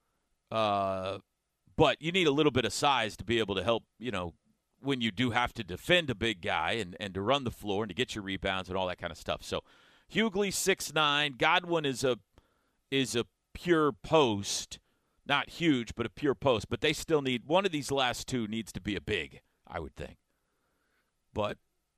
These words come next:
I think Porter's put something pretty exciting together here, Teach. Again, not gonna claim to be an expert on how good these guys are, but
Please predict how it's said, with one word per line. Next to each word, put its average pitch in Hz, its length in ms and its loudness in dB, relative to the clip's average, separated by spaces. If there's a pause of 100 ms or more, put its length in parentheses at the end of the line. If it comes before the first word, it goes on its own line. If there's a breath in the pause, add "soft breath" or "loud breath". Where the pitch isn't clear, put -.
(120)
I 139 200 2
think 233 260 -2
Porter's 254 400 4
put 214 240 2
something 214 260 2
pretty 208 260 2
exciting 170 500 2
together 110 340 2
here, 101 140 -2
Teach. 107 280 -10
Again, 156 300 2 (1900)
not 202 280 8
gonna 185 220 6
claim 180 320 2
to 151 80 2
be 147 160 2
an 143 60 4
expert 135 380 2
on 120 80 4
how 117 120 2
good 113 240 0
these 101 180 -6
guys 90 260 -2
are, 80 220 -4 (580)
but 123 220 2